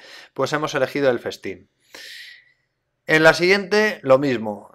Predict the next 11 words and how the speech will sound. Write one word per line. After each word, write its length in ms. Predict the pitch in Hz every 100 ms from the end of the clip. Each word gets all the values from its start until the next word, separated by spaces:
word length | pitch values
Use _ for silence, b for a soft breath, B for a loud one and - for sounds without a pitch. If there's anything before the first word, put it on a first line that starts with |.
| 127
Eh, 280 | 131 127 127
puedes 240 | 143 147
elegir 400 | 147 147 160 151
o 240 | 123 120 120
daño 260 | 127 135
de 60 | 135
ataque 240 | 139 135
y 40 | 135
poder 240 | 139 143
de 60 | 147
habilidad 520 | 165 190 220 202